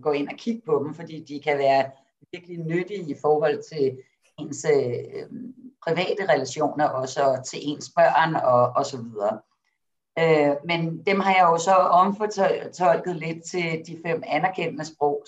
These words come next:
som... Øh, som jeg tænker, man med stor fordel, fordi netop det her med, at vi jo er så forskellige os mennesker, og, og, og vi har alle sammen en tendens til at se andre med vores egne øjne. Øh,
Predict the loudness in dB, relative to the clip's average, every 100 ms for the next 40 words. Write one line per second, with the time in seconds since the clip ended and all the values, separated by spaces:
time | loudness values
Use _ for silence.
0 | 0 0 2 0 0 0 -4 -8 _ _
1 | _ _ _ -8 -2 -2 -2 -4 0 0
2 | 0 -4 -6 _ -16 -12 -2 2 2 2
3 | 2 4 2 -2 -4 -12 -8 -2 0 0
4 | -2 -2 -2 0 0 0 0 -4 -4 -4
5 | -8 _ _ _ _ 0 2 0 -2 -8
6 | -6 -6 -2 -2 -2 -4 -4 -4 -2 -2
7 | 0 2 2 2 2 2 0 -6 _ _
8 | _ _ 0 0 2 4 4 2 2 0
9 | 2 0 0 -4 -8 -8 -10 -12 -12 -10
10 | -12 -16 _ -12 -6 -6 -6 -10 -8 -2
11 | 0 0 -2 -2 0 -2 -2 -8 _ 2
12 | 2 0 -4 -4 -4 -4 -6 -8 _ _
13 | _ _ 0 4 6 6 2